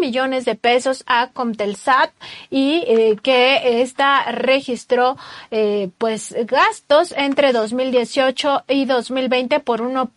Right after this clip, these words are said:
punto ocho mil millones de pesos. Es decir,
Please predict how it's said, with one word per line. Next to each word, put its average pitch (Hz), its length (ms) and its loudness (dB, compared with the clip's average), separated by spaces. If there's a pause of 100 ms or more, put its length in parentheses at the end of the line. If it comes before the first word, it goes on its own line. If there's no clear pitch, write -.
(160)
punto 269 420 -2
ocho 233 340 -2
mil 330 260 0
millones 247 440 0
de 277 80 0
pesos. 392 440 0 (300)
Es 269 160 4
decir, 294 300 2